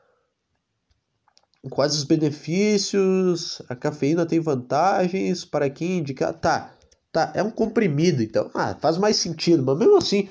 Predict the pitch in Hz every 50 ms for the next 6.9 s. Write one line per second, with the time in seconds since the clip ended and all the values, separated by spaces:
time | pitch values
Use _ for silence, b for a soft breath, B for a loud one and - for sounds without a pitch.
0 | B B - 147 156 151 202 208 202 - 185 196 208 202 202 220 196 190 208 196
1 | 170 160 180 190 196 202 196 196 190 180 175 151 160 170 180 190 185 180 175 165
2 | - 180 175 - - 165 175 185 165 135 113 110 107 101 - - 113 127 156 175
3 | 156 - 156 147 135 127 123 127 120 104 92 - - _ _ _ _ _ _ _
4 | _ _ _ _ _ _ - - 110 120 123 131 139 165 170 - - 147 165 190
5 | - - - 117 - - 151 165 165 190 170 170 175 170 165 165 - - 151 131
6 | 160 160 160 160 160 160 160 160 151 143 139 135 127 120 110 113 107